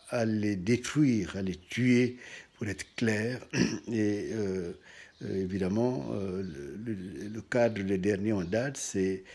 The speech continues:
le docteur Kolela. Et, et donc, euh, cette sœur qui se réjouissait, euh, de mes prises de parole, euh, m'avait dit, « Elle est Ngunza. » Et, et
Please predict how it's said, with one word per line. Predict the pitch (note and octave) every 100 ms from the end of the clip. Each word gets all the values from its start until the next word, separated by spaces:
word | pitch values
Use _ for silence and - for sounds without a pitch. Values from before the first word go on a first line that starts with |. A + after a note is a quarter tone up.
| - -
le | A2
docteur | G2 F#2+ - G#2 G2+ -
Kolela. | - A#2 E2+ C2+ C2 - _ - - -
Et, | A2+ A2+ A2+
et | B2
donc, | C#3 D#3 C#3+
euh, | C3 A#2 -
cette | - C#3 A#2 -
sœur | A2 - F#3 F3+ B2
qui | -
se | A2+ -
réjouissait, | A2+ A2 G#2 G#2+ - C#3+ C3+ B2 - - - -
euh, | A2 G#2 G#2 C#2 C#2 - G2+
de | A#2 A2+
mes | A#2
prises | A#2 - D3+
de | A#2+
parole, | A#2+ A2+ A#2 A#2+ C#3 C3+ - - - _
euh, | A2+ G#2+ G#2+ G2+ G#2 - - _ _ -
m'avait | C3+ A#2+ A2
dit, « | G#2+ A2 A#2 B2+ C3 _ _ - _ _ _ _
Elle | B2+
est | A#2+
Ngunza. » | G#2+ G#2+ F#2 F#2 G2 _ _ _ _ - - -
Et, | - A2+ A#2 - C#3
et | B2 -